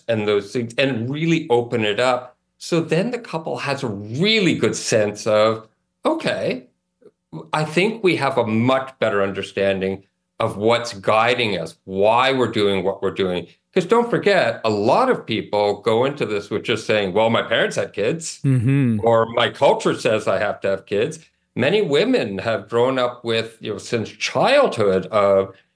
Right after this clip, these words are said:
Speaker 1: being expected to have children and never, ever examine the issue. I like to open these topics up and really look at it systemically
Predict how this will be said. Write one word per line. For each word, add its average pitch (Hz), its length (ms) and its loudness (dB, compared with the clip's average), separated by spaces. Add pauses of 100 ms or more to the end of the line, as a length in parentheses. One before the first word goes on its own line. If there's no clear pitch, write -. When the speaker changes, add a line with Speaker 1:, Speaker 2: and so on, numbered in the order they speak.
(140)
Speaker 1:
being 123 180 0
expected - 520 -2
to - 60 -14
have 87 280 -4
children 101 540 0
and 143 300 2
never, 151 500 0
ever 139 280 0
examine 104 800 -2
the 95 160 -2
issue. 107 500 -6 (420)
I 156 180 4
like 214 220 0
to 165 80 4
open 143 280 2
these 117 220 0
topics 113 540 -2
up 180 320 0
and 104 160 -4
really 110 220 0
look 123 260 -2
at 110 120 -2
it 92 60 -10
systemically 117 960 -4